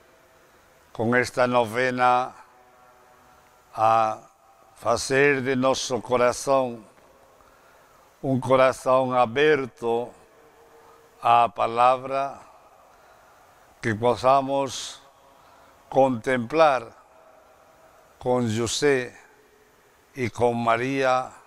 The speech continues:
a vontade de Deus, acollendo esa palabra en súas vidas.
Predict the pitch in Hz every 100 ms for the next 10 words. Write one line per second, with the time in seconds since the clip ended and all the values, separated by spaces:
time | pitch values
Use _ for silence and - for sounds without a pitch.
0 | _ _ _ _ _ _ _ _ _ _
1 | _ _ _ _ _ _ 123 117 123 113
2 | 147 151 147 151 139 139 135 156 147 131
3 | 117 - - - - _ _ - - 135
4 | 120 127 135 151 165 156 160 - 147 147
5 | 139 139 139 139 135 117 139 131 117 120
6 | 107 107 107 - -